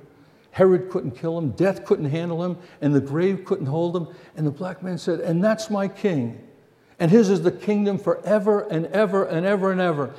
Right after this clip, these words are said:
And ever and ever and ever and ever." How long is that? Well, that's forever and ever. And ever and ever and ever and ever.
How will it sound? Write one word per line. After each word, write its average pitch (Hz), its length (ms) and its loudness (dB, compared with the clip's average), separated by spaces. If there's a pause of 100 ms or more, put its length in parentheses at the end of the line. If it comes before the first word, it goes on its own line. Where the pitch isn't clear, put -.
(180)
And 185 160 4
ever 220 320 6
and 208 120 2
ever 202 340 4
and 190 220 0
ever 190 180 0
and 185 100 0
ever." 185 80 0
How 170 200 2
long 220 240 4
is 214 120 2
that? 208 600 0
Well, 185 100 8
that's 214 240 6
forever 214 520 6
and 208 100 6
ever. 131 340 4 (360)
And 190 180 4 (120)
ever 233 320 6
and 208 100 4
ever 202 260 4
and 190 200 2
ever 208 220 2
and 190 100 2
ever. 185 260 2